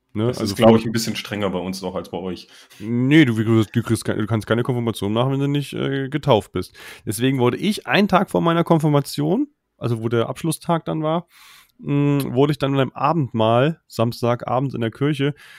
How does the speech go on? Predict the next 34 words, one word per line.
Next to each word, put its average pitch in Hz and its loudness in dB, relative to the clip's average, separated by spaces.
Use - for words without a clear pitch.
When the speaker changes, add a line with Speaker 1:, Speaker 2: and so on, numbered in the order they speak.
Speaker 1:
äh, 120 -4
getauft. 120 0
Und 123 2
dann 120 2
war 113 -2
ich 117 -4
total 139 -4
enttäuscht 170 0
hinterher, 123 -2
wo 123 -6
es 120 -6
dann 123 -4
diesen 113 -6
angeblichen 110 -4
Wein 139 2
gibt, 117 -2
der 107 2
da 107 4
rumgereicht 110 -2
wird 139 2
und 101 -8
du - -6
da 104 0
Traubensaft 117 -2
bekommst. - -10
Speaker 2:
<laughs> - -8
Speaker 1:
Alter. 98 -6
Und 113 -2
ich 101 -4
Speaker 2:
Was 101 -6
Speaker 1:
war 120 4
Speaker 2:
gibt's? 107 2
Speaker 1:
so 170 4
f-, - -6